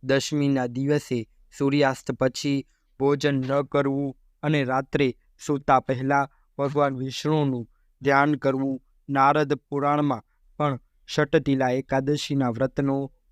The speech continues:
ઉલ્લેખ છે. આ પ્રમાણે ષટતિલા એકાદશીના દિવસે સવારે વહેલા ઉઠીને પાણીમાં તલ નાખીને સ્નાન કરવું. આ પછી ભગવાન શ્રી હરિ વિષ્ણુનું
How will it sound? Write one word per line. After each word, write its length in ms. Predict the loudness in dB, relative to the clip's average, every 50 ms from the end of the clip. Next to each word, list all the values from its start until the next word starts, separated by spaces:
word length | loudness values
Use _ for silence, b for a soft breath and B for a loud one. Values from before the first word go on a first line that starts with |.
| _
ઉલ્લેખ 500 | -2 0 0 2 2 2 0 0 -2 -4
છે. 360 | -6 -6 -4 -2 -2 -2 -2 -4 _ _ 0
આ 140 | 2 2 2
પ્રમાણે 640 | 0 0 0 0 2 0 0 0 -2 -2 -4 -8 -12 _ _ _ -8
ષટતિલા 600 | -4 -4 -4 -4 -4 -4 -2 0 0 2 2 0
એકાદશીના 800 | 0 -2 -2 0 0 0 2 0 -2 -4 -2 0 0 0 0 0
દિવસે 640 | -2 -2 -2 0 0 0 0 -2 -2 -4 -4 -4 -6 _ _ _ _ _ -6 -2
સવારે 380 | 0 2 4 2 2 2 0
વહેલા 360 | -2 -2 -2 -2 0 2 2 0
ઉઠીને 580 | 0 -2 -6 -6 -2 -2 0 0 0 0 -2 -6 _ _ _ _ _ _ 2
પાણીમાં 460 | 4 4 4 4 4 2 2 0 -2 -2 0
તલ 140 | 2 2 2
નાખીને 720 | 2 2 0 0 -2 -2 -2 0 0 2 2 0 -2 -6 _ _ _ _
સ્નાન 440 | -14 -6 -2 2 2 4 4 2 2
કરવું. 480 | 0 -2 -2 -2 -2 -2 -4 -4 -6 -8 _ _ _ _ _ 2
આ 100 | 2 2
પછી 500 | 4 2 0 0 0 0 -2 -2 -2 -4 _ _ _ _ _ -4
ભગવાન 340 | -2 0 2 2 2 2 2
શ્રી 320 | -2 -4 -4 -2 0 0
હરિ 260 | 0 0 -2 -2 -2
વિષ્ણુનું 720 | -2 -4 -6 -6 -6 -4 -2 -2 -2 -2 -2 -2 -4 -4